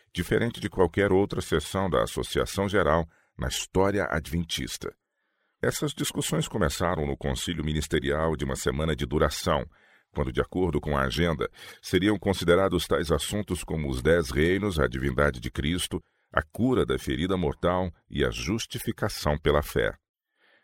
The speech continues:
A discussão sobre os dez reinos tornou-se acirrada e consumiu uma quantidade de tempo desproporcionada. Alguns assuntos programados tiveram de ser omitidos.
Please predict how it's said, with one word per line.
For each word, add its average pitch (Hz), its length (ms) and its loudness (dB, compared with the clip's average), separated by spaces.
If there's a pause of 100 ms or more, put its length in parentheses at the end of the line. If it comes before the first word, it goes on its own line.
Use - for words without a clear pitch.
(320)
A 73 80 0
discussão 92 520 0
sobre 76 340 0
os 65 160 -2
dez 78 300 0
reinos 82 400 2
tornou-se 78 440 0
acirrada 73 680 -2 (280)
e 80 120 0
consumiu 113 480 0
uma 107 140 2
quantidade 98 640 0
de 80 100 -4
tempo 92 420 -2
desproporcionada. 73 1300 -2 (600)
Alguns 123 400 2
assuntos 90 500 -4
programados 107 800 0
tiveram 80 340 2
de 71 140 -2
ser 90 180 0
omitidos. 85 800 -2